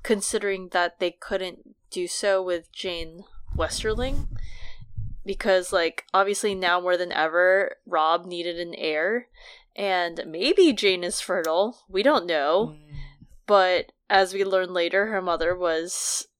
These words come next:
Speaker 1: non-consensually giving her contraception, which is, again, reminiscent of Hoster's sins,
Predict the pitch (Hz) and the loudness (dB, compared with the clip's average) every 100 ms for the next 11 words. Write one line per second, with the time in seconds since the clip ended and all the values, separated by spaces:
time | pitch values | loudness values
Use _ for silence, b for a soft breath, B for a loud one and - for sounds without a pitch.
0 | _ _ _ _ _ - - 202 208 185 | _ _ _ _ _ -20 -10 0 4 4
1 | 190 247 190 185 180 - 196 190 - 180 | 2 -2 0 0 -2 -2 0 -2 0 0
2 | 175 180 175 - - - 196 165 127 - | 2 0 0 -2 0 2 4 2 0 -4
3 | - - 180 185 - 175 - 196 196 180 | -4 0 0 0 -2 -2 -2 -4 -4 0
4 | 202 - 185 170 156 156 160 160 - 151 | 0 0 4 4 6 4 4 2 2 2
5 | 165 - 180 196 175 165 - - 175 143 | 2 -2 -2 -2 -4 2 2 2 -4 -6
6 | 175 208 | -6 -8